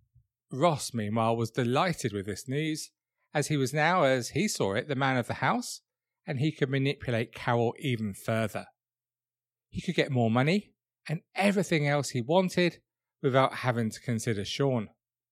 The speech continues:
The break from Sean had affected Carol's mental health,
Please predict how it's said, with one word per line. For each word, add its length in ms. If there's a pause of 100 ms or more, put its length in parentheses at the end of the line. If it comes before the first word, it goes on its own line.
(1400)
The 100
break 300
from 160
Sean 420
had 240
affected 540
Carol's 340
mental 300
health, 500